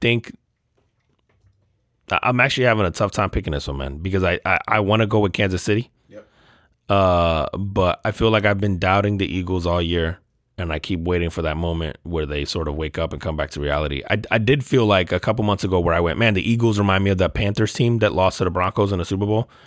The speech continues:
Speaker 1: where you just went, "Everything is clicking at the right time, and maybe this is their one shot at this." And then, you know, like that Eagles team a few
Speaker 2: They
Speaker 1: years ago.
Speaker 2: they lost to the Broncos?
Speaker 1: Uh,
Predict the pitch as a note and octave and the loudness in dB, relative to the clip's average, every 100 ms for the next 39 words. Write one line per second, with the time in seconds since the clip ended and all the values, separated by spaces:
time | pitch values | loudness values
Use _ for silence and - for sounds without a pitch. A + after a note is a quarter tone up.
0 | - - F#2+ F2 F2 F2+ F2 - - F#2+ | -10 -4 -2 -2 -4 -4 -4 -6 -6 -6
1 | F#2+ F#2 E2+ - G2+ F#2+ F2 E2+ E2+ E2+ | -4 -6 -6 -6 -8 -6 -6 -6 -4 -2
2 | D#2 - F2 E2+ D#2 E2 E2 E2 - D#2+ | -2 -4 -6 -4 -4 -4 -4 -4 -6 -4
3 | E2 D#2 D#2+ D#2+ D#2 - F2+ E2+ - F#2 | -4 -2 -4 -4 -8 -6 -2 -2 -4 -8
4 | - F#2+ - D#2 C#2+ D2 - - D3+ F#2 | -6 -6 -4 -6 -4 -6 -2 2 2 2
5 | F2+ F#2 F#2+ F#2+ F#2 A#2 G#2+ G#2+ A#2 G3+ | 0 -2 -2 -4 -2 -2 -2 0 0 0
6 | G#2 E2+ D2+ _ - - C#3+ F3 F#3+ D3 | 0 -2 -4 _ -20 -2 0 2 2 2
7 | F#2+ E3+ F3 A#3+ - - | 0 -2 -2 -4 -6 -6